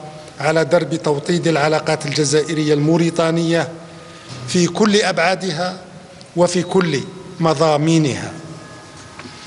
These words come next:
وبكل ثقة وتفاؤل يمكنني الجزم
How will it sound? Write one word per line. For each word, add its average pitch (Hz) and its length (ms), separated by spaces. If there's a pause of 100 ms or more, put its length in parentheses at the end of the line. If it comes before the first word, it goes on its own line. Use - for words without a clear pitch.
(140)
وبكل 190 720 (420)
ثقة 139 520 (840)
وتفاؤل 170 680 (760)
يمكنني 175 920 (200)
الجزم 151 420